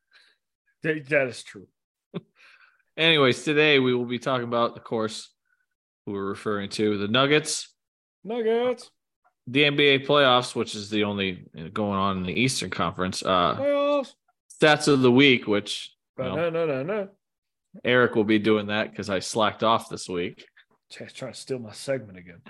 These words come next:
Speaker 2: Uh, the N H L playoffs, it's
Speaker 1: Dude.
Speaker 2: crazy freaking week that's been, especially
Speaker 1: Uh,
Speaker 2: for
Speaker 1: dude.
Speaker 2: one game.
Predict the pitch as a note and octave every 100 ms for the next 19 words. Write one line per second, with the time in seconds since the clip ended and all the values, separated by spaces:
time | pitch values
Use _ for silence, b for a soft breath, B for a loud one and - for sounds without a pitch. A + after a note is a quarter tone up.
0 | B _ _ _ _ _ C3+ D#3 E3 D#3+
1 | D#3+ F3+ F3+ E3+ F3 F3 F#3 E3+ E3+ F3
2 | E3+ - - C#3+ A#2 - - G4 E4+ _
3 | _ - - - F3 F#3 F#3 D3+ C3 -
4 | C#3+ C3+ A#2 A#2+ A#2+ A#2 A#2 A#2 - F#2+
5 | F2+ - - C3 - B2+ B2 C3 B2 A2
6 | G#2 F#2+ F#2+